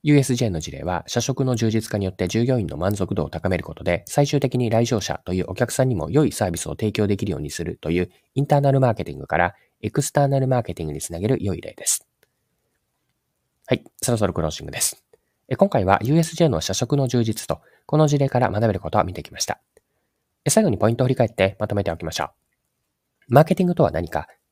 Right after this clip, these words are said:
一言で表現をすれば、マーケティングとはお客さんから選ばれる理由を作る活動全般です。お客さんから選ばれるためには、お客さんの状況であったり、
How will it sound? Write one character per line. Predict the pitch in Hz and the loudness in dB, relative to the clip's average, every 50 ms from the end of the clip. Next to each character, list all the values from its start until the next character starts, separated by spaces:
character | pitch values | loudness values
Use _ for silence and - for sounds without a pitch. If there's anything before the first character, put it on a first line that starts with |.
| _ - | _ -2
一 | - 160 | 0 0
言 | 160 - - 80 | 0 0 0 -2
で | 80 78 - 98 | -2 0 0 -2
表 | 90 92 82 | -2 -2 -2
現 | 73 | -4
を | - | -6
す | - | -8
れ | 73 - | -10 -4
ば、 | - 78 82 82 - _ _ _ - | -2 0 0 -2 -2 _ _ _ -4
マ | 120 | -2
ー | 123 - | -2 0
ケ | 131 117 | 0 0
テ | - | 0
ィ | 117 | 0
ン | 113 | 0
グ | 107 | 0
と | - 80 | -2 0
は | 80 85 85 - - | 0 0 0 0 -4
お | 117 | -6
客 | - - 139 - | -2 -2 -2 -2
さ | - - 139 | 0 -2 -2
ん | 131 | 0
か | - 131 | 2 2
ら | 127 113 - | 2 2 2
選 | 104 107 123 135 | 2 2 2 4
ば | 156 | 4
れ | 156 147 | 4 4
る | 113 | 2
理 | 92 80 | 0 -2
由 | 76 71 | -4 -6
を | - | -8
作 | - - 110 | -6 -4 -2
る | 110 - | -2 -2
活 | - 85 - - | -2 -6 -6 -4
動 | 92 85 | -4 -4
全 | - - 78 | -4 -8 -12
般 | - - 73 | -14 -14 -14
で | - - | -10 -10
す。 | - - - _ _ _ _ _ _ _ _ _ _ _ _ _ _ _ _ _ _ _ _ _ _ _ _ _ _ _ _ | -10 -10 -10 _ _ _ _ _ _ _ _ _ _ _ _ _ _ _ _ _ _ _ _ _ _ _ _ _ _ _ _
お | - 123 | -2 0
客 | 156 143 - | 0 2 2
さ | - 151 | 2 0
ん | 143 | 2
か | - 135 | 4 4
ら | 135 - | 4 4
選 | 113 123 | 4 4
ば | - 139 | 4 2
れ | 127 110 | 2 2
る | - | 0
た | - | -4
め | 80 71 65 | -4 -6 -4
に | 73 | -2
は、 | 82 87 85 - - | 0 0 0 -2 -2
お | 104 107 | -4 -2
客 | - 127 - | -2 -2 -2
さ | - 120 | -2 -2
ん | 117 | -2
の | 113 107 | -2 -2
状 | 101 107 104 | 0 -2 -2
況 | 101 - 107 | -2 -2 -2
で | 98 98 | -2 -2
あ | 92 | -2
っ | - | -4
た | - 90 | -6 -4
り、 | 90 92 85 - | -2 -2 -2 -2